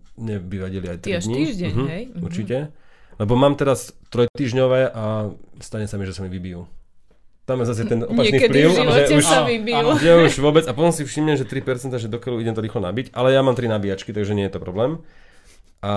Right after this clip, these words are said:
Speaker 1: potom telefonovanie. To, nepoužívam to často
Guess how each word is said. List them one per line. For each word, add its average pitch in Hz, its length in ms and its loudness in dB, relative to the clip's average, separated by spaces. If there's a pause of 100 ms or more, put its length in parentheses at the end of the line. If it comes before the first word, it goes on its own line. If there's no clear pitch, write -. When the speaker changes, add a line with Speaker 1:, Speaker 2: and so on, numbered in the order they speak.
(280)
Speaker 1:
potom 117 260 -2
telefonovanie. 90 600 -2 (580)
To, 107 420 -2 (260)
nepoužívam 127 420 0
to 120 80 -4
často - 380 -4